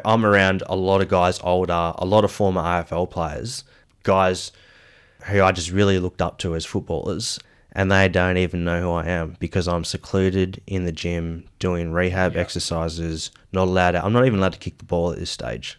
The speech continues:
Speaker 1: They, my, I wasn't allowed to clear, I wasn't cleared to kick a ball. For my whole second year, I wasn't cleared to kick a ball. And it, it just sucked, man. Coming into training every single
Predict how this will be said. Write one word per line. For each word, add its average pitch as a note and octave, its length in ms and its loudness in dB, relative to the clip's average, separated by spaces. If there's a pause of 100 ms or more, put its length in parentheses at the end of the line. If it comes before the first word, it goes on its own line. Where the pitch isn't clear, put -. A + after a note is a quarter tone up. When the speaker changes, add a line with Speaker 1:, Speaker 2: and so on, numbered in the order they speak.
(140)
Speaker 1:
They, F#2+ 200 -2
my, F#2+ 220 -2 (200)
I F#2+ 80 -4
wasn't G2 280 0
allowed F2+ 140 0
to - 60 -20
clear, - 260 -4
I - 40 0
wasn't G2+ 300 0
cleared G2+ 240 0
to - 80 -12
kick - 200 -8
a A2 40 -4
ball. E2+ 340 -2 (560)
For - 140 -2
my G2 100 4
whole A2+ 160 4
second G2+ 320 0
year, F#2 140 0
I - 20 -2
wasn't F2 340 -4
cleared F2 380 -4
to - 80 -6
kick - 220 -8
a F#2 40 -4
ball. F#2 400 -2 (600)
And G#2 200 4
it, G2 280 0
it A#2+ 120 0
just C3+ 220 -2
sucked, G2+ 240 0
man. E2 180 -4
Coming A#2 300 0
into G#2 180 -4
training G2 560 -2
every G#2+ 640 0
single F#2 500 -4